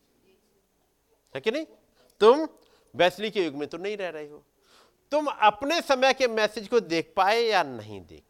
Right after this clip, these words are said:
पाए।" और तमाम बार यहीं पे प्रॉब्लम आती है। नबी ने एक मैसेज प्रचार किया, वो कई एक बार प्रचार किया, "और जब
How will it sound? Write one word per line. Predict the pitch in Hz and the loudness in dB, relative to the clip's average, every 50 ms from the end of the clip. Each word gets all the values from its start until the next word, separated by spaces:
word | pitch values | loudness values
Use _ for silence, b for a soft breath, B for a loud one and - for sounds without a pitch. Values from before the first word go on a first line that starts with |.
| _ _ | _ _
पाए।" | _ _ _ _ _ _ _ _ _ _ _ _ _ _ _ _ _ _ _ _ _ _ _ _ - | _ _ _ _ _ _ _ _ _ _ _ _ _ _ _ _ _ _ _ _ _ _ _ _ -4
और | 170 170 170 160 156 143 135 127 123 120 107 101 101 _ _ _ _ _ _ _ _ _ _ | 0 2 2 2 2 2 2 0 -2 -4 -6 -10 -16 _ _ _ _ _ _ _ _ _ _
तमाम | - 156 151 165 180 196 202 180 139 107 | -4 -2 0 2 2 2 2 0 -4 -10
बार | 87 82 98 92 90 80 71 69 67 - - - - _ _ _ _ _ _ 127 | -8 -4 -2 -2 -2 -2 -6 -8 -14 -20 -20 -20 -20 _ _ _ _ _ _ -16
यहीं | 123 120 120 135 151 175 | -12 -10 -8 -6 -6 -6
पे | 165 180 170 | -6 -8 -10
प्रॉब्लम | - _ - 101 98 101 104 98 95 90 | -8 _ -8 -8 -8 -8 -10 -14 -16 -18
आती | 82 - - _ - | -20 -20 -20 _ -20
है। | - _ _ _ _ _ _ _ _ _ _ _ _ _ _ _ _ _ _ _ _ _ 139 | -20 _ _ _ _ _ _ _ _ _ _ _ _ _ _ _ _ _ _ _ _ _ -8
नबी | 156 165 170 180 | -8 -6 -4 -4
ने | 180 170 165 | -2 -2 -4
एक | 160 151 | -4 -2
मैसेज | 151 151 143 - 156 135 | -6 -6 -6 -6 -10 -14
प्रचार | - 131 - 143 127 117 | -14 -6 -4 -4 -4 -4
किया, | - - 131 127 123 _ - | -6 -6 -8 -8 -8 _ -12
वो | 139 | -10
कई | 139 - 175 165 180 | -6 -4 -4 -4 -4
एक | 175 | 0
बार | 170 185 180 180 | 0 0 0 0
प्रचार | 151 165 160 - 170 160 151 | -4 -10 -6 -4 -2 -2 -2
किया, | - 151 139 143 143 _ _ _ _ _ _ _ _ _ _ _ _ _ _ _ _ _ _ _ 196 | -4 -6 -8 -8 -8 _ _ _ _ _ _ _ _ _ _ _ _ _ _ _ _ _ _ _ 4
"और | 196 190 185 165 143 120 98 87 85 - _ _ _ _ _ _ _ _ _ _ _ _ | 6 6 8 6 6 2 0 -4 -10 -16 _ _ _ _ _ _ _ _ _ _ _ _
जब | 113 107 107 160 190 180 170 151 135 - | -18 -6 2 6 6 6 6 4 0 -8